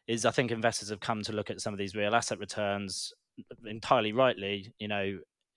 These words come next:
in the context of improved returns elsewhere. Uh, a-, and if you're just looking at these things on a yield s-, sort of premium basis over what you can get in government bonds or corporate bonds, then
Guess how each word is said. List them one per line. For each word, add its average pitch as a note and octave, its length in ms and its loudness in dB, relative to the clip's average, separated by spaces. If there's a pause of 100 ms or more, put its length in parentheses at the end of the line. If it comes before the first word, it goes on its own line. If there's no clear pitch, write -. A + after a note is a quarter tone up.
(180)
in A2+ 140 -2
the G#2 80 -4
context A2 580 -2
of G2+ 220 -8 (240)
improved G#2+ 480 -2
returns G2 400 -6
elsewhere. F#2 580 -4 (760)
Uh, G#2+ 180 -6
a-, A#2 120 0
and A#2+ 140 2
if - 100 -2
you're C3 60 4
just - 180 -4
looking B2+ 240 0
at G#2+ 60 -6
these A2+ 200 -2
things A2+ 240 -2
on A2 140 0
a G#2+ 60 0
yield A#2+ 520 2
s-, - 220 -14
sort - 240 -8
of F#2+ 140 -8
premium A#2 480 0
basis G2+ 480 -4
over G2+ 260 -4
what G2+ 160 -4
you G#2 80 -12
can G2+ 140 -12
get G2+ 180 -2
in F#2+ 300 -8 (120)
government G2+ 300 -4
bonds G2+ 380 -4
or F2+ 100 -8
corporate D3+ 340 0
bonds, G#2+ 300 -2
then G#2+ 300 -2